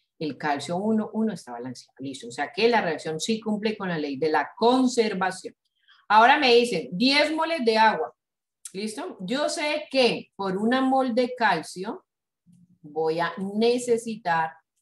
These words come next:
dos moles de agua. Pero miren que ahora ya me dicen que ya no son dos moles. Para mi ejercicio necesito diez moles de agua.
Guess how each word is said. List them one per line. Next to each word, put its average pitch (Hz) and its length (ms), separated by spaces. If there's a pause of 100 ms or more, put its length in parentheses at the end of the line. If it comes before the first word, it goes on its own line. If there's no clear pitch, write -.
(140)
dos 156 580
moles 139 480
de 160 100
agua. 185 400 (1080)
Pero 240 200
miren 240 320
que 269 100
ahora 220 420 (160)
ya 180 240
me 185 120
dicen 196 280
que 196 140
ya 156 160
no 165 140
son 180 320
dos 175 260
moles. 196 400
Para 185 260
mi 220 300
ejercicio 226 580 (360)
necesito 220 880
diez 160 680
moles 147 720 (240)
de 160 220
agua. 185 360